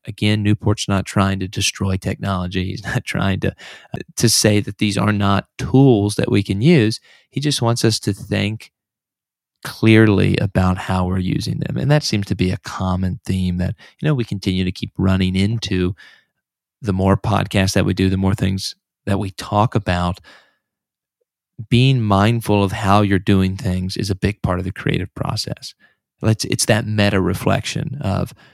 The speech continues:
you know, you don't just sit down and write, or you don't just sit down and start producing music, right? You have to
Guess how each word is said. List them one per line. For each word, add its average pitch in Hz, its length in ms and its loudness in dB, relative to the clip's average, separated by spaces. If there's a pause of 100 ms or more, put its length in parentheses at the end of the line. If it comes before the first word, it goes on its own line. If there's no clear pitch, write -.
(180)
you 131 100 6
know, 104 100 4
you 113 160 2
don't 135 140 2
just 117 160 2
sit 117 120 2
down 113 180 0
and 98 100 4
write, 98 300 2
or - 80 -2
you 98 80 0
don't 104 160 0
just 101 160 -2
sit 101 180 0
down 95 460 -2
and 101 500 -6 (160)
start - 360 -4
producing 95 560 -2
music, 123 480 4 (280)
right? 113 180 0
You 113 120 -4
have 127 280 0
to - 160 -4